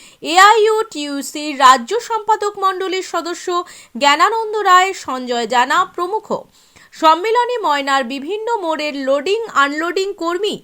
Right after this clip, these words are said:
এবং তাদের পরিবারের সদস্যরা উপস্থিত ছিলেন। ইউনিয়নের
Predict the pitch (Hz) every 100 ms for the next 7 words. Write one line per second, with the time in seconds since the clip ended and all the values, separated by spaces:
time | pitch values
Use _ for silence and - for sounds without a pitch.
0 | - 226 233 247 240 214 226 220 240 277
1 | 311 330 359 - 294 320 - 440 381 -
2 | - _ 320 359 466 466 - - - 180
3 | 139 _ _ _ - 269 370 440 466 453
4 | 453